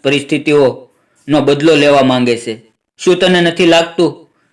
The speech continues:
કે જો તારા હાથમાં શક્તિ આવી ગઈ, તો તું, હું પણ એ જ અત્યાચારી વ્યવસાયનો ભાગ બની જઈશ?" હું તેમની વાતને ઘણી વાર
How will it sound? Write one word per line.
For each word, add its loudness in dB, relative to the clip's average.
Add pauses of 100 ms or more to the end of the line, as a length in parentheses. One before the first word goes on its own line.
(180)
કે 2
જો 2
તારા 2
હાથમાં 0
શક્તિ -4
આવી 2
ગઈ, -2 (460)
તો 2
તું, 0 (120)
હું 2
પણ 0 (260)
એ 2
જ 0
અત્યાચારી 0
વ્યવસાયનો 2
ભાગ 0
બની 0
જઈશ?" -4 (800)
હું 0
તેમની 0
વાતને 0
ઘણી -2
વાર 2